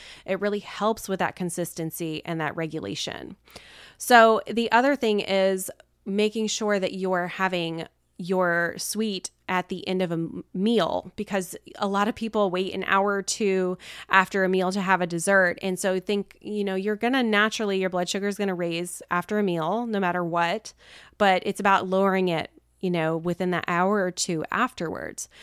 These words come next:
So if you wait until then to have your dessert, you're once again spiking it, and then you don't have any of the fiber or anything from that meal that you just had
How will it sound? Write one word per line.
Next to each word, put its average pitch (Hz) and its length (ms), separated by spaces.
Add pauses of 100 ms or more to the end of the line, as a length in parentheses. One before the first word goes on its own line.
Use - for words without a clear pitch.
(140)
So 220 140
if 208 120
you 202 160
wait 202 340
until 196 300
then 190 280
to 196 140
have 220 280
your 226 140
dessert, 190 380
you're 190 200
once 202 220
again 190 180
spiking 196 500
it, 170 220
and 208 180
then 226 140
you 247 100
don't 202 260
have 233 260
any 196 280
of 175 180
the 170 280
fiber 226 560
or - 80
anything 214 480
from 185 160
that 165 180
meal 214 480
that 175 140
you 175 80
just 165 240
had 160 300